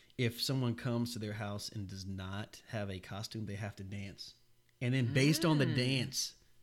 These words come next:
Speaker 1: she'll determine if they get candy or not.
Speaker 2: That's, that's, that's
Speaker 1: I mean,
Speaker 2: all right.
Speaker 1: it's very
Speaker 2: Yeah.
Speaker 1: clever. I, I think, you know, she was
Speaker 2: You could do that.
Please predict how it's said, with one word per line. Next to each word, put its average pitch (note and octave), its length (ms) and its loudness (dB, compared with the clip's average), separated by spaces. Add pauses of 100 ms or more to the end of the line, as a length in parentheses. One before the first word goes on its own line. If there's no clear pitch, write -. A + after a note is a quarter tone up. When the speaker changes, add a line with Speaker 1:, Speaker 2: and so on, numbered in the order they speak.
(120)
Speaker 1:
she'll - 240 0
determine A2 400 -4
if F#2+ 80 -12
they G2+ 100 -8
get F#2+ 160 -10
candy F#2+ 320 -10
or D#2+ 60 -12
not. - 200 -20 (260)
Speaker 2:
That's, - 380 -12
that's, - 560 -6
that's B3+ 220 0
Speaker 1:
I D#4+ 40 4
mean, C#4+ 80 4
Speaker 2:
all F#3 40 4
right. D#3+ 260 2
Speaker 1:
it's D3+ 100 -6
very G3+ 140 6
Speaker 2:
Yeah. D3+ 160 8
Speaker 1:
clever. A2+ 360 -2
I, C3 100 -2 (100)
I C3+ 60 0
think, B2+ 360 -4 (220)
you C3+ 120 -2
know, G#2 300 -4
she - 180 -6
was A#2+ 480 -6
Speaker 2:
You E3+ 100 -10
could E3+ 140 0
do C#3 140 4
that. D3 300 4